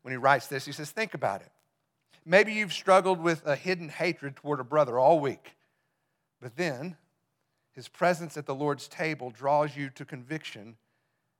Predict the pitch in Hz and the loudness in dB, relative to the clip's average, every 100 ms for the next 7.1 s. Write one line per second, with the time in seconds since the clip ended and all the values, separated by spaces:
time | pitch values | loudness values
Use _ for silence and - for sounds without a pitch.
0 | _ 117 127 - 135 - - _ _ _ | _ -20 -18 -8 -8 -8 -14 _ _ _
1 | _ _ _ _ _ _ _ _ _ _ | _ _ _ _ _ _ _ _ _ _
2 | _ _ _ _ 180 190 220 240 233 180 | _ _ _ _ -4 6 6 6 2 0
3 | - 220 208 202 185 175 - - - 165 | 4 6 8 8 6 2 -2 -14 -8 -6
4 | - 196 190 160 139 147 151 139 127 - | -4 -2 -2 -4 -8 -2 0 0 -4 -6
5 | 220 - 156 151 151 185 180 185 170 _ | -4 -4 -4 -4 -4 -4 -2 -4 -4 _
6 | _ - - 190 175 180 - 220 220 117 | _ -20 -14 -10 -6 -6 -8 -12 -12 -12
7 | 101 | -14